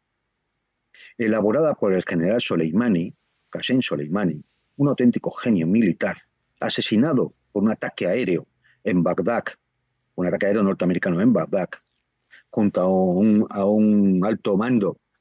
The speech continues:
de las milicias iraquíes. Bien, pues,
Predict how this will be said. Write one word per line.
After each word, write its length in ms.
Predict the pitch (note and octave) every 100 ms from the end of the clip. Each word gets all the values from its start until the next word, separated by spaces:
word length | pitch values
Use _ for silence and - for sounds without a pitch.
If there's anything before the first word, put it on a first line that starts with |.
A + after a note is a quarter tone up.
| _
de 120 | G#2
las 120 | F#2+ F2+
milicias 720 | F2 A2+ - G2+ F#2 F2 G2
iraquíes. 640 | - - C3 G#2+ - - _ _ _ _ _ _ _ _ _ _ _ _ _ -
Bien, 220 | A2 D#2+
pues, 240 | G2+ -